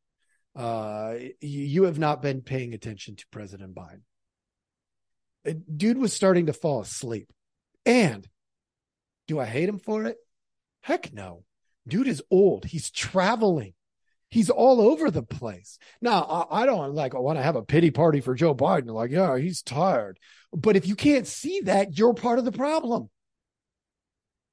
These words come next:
Look, we're spinning so much hate that we're losing our healthy perspectives. Dude is old. Dude is exhausted.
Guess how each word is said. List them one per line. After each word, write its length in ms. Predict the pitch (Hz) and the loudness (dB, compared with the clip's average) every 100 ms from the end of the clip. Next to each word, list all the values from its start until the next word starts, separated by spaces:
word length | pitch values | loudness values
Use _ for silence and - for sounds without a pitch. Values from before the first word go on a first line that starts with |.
| _ - | _ -2
Look, 140 | 233 | -2
we're 140 | 214 254 | 2 2
spinning 640 | - - - 302 339 294 | 2 -6 -2 0 2 -2
so 340 | - - 247 | -4 -4 -2
much 340 | 285 247 - - - | 0 -2 -4 -12 -6
hate 440 | 226 254 160 - _ _ _ _ _ _ _ _ _ _ _ _ _ _ _ _ _ _ _ _ _ _ _ _ | 0 2 0 -8 _ _ _ _ _ _ _ _ _ _ _ _ _ _ _ _ _ _ _ _ _ _ _ _
that 220 | 156 220 220 | 0 2 4
we're 160 | 240 | 2
losing 1040 | 214 214 247 294 294 254 247 240 196 151 - _ _ _ _ | 2 2 6 8 6 4 2 4 2 -2 -10 _ _ _ _
our 140 | 202 196 | 0 0
healthy 380 | 180 190 185 151 | 2 0 0 -6
perspectives. 1000 | 160 147 - 156 - 170 131 101 - - _ _ _ _ _ _ _ _ _ _ _ _ _ _ _ _ _ - | -6 -6 -4 -4 -4 -6 -6 -6 -14 -14 _ _ _ _ _ _ _ _ _ _ _ _ _ _ _ _ _ -8
Dude 380 | 147 170 262 302 | -2 6 6 6
is 260 | 285 170 - - | 4 0 0 -2
old. 380 | 165 147 107 - _ _ _ _ _ _ _ - | 0 0 -4 -14 _ _ _ _ _ _ _ -4
Dude 220 | 196 254 | 4 6
is 160 | 294 160 | 6 2
exhausted. 880 | 110 117 - 180 190 - - 104 - | -6 -8 0 4 4 0 -4 -6 -6